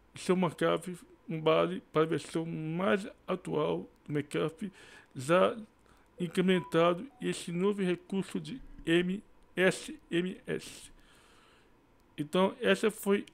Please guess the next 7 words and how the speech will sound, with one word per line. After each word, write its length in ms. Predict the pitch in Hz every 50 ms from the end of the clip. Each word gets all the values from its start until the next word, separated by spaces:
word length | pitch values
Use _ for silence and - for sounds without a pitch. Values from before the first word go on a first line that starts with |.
| _ _
a 80 | - -
pequena 600 | - - 233 - - _ - 247 262 254 247 220
dica 480 | 160 143 147 160 185 175 - 202 196 - - - - - - - - - - -
que 80 | - 147
apresentei 540 | 151 151 170 160 139 - 165 160 185 - - - -
a 60 | 170
vocês 720 | 170 165 175 160 - - - 165 165 185 196 190 - -